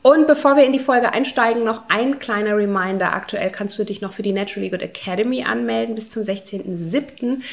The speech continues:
Der Link ist in den Shownotes. Das ist ja mein Mitgliederbereich, in dem ich dich unterstütze, an deinen persönlichen Gesundheitszielen dran zu bleiben und, ähm, ja, dir zeige, wie du das auf eine einfache Art und Weise tun kannst. Hierfür gibt es unterschiedliche Live-Coachings, Cooking-Workshops,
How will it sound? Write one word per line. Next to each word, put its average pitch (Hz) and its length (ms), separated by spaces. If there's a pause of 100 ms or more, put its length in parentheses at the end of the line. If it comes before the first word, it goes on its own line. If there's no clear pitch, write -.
(200)
Der 170 80
Link 247 260
ist 269 180
in 233 200
den 269 120
Shownotes. 160 680
Das 170 160
ist - 160
ja 170 80
mein 175 380
Mitgliederbereich, 175 880 (420)
in 175 140
dem 160 180
ich - 160
dich - 220
unterstütze, 247 920 (320)
an 175 140
deinen 156 200
persönlichen 208 680
Gesundheitszielen 196 1300
dran 175 300
zu 175 140
bleiben 160 500
und, 160 420
ähm, 156 260
ja, 170 140
dir 160 220
zeige, 170 400
wie 170 80
du 156 80
das 156 220
auf - 120
eine - 320
einfache 247 360
Art 190 180
und 180 120
Weise 156 300
tun 302 220
kannst. 220 320
Hierfür 180 240
gibt 165 220
es - 60
unterschiedliche 196 480
Live-Coachings, 185 880
Cooking-Workshops, 180 960